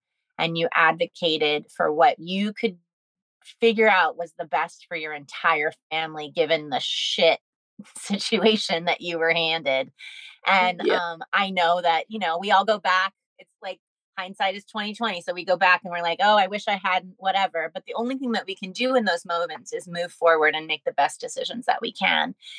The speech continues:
Speaker 1: And you are a beautiful example of someone who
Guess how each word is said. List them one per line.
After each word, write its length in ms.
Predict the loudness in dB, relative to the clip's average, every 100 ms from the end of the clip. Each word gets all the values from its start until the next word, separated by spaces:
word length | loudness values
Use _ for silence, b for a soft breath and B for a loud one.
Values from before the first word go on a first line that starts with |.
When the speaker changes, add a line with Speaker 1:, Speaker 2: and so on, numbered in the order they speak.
| B B
Speaker 1:
And 140 | 2 4
you 140 | 6
are 140 | 6
a 100 | 6 2
beautiful 560 | 0 4 6 4 4 2
example 800 | 2 -2 -2 0 2 4 2 -2 _ _ -2
of 140 | -2
someone 420 | 2 0 2 0 -2
who 540 | -2 0 0 -2 -6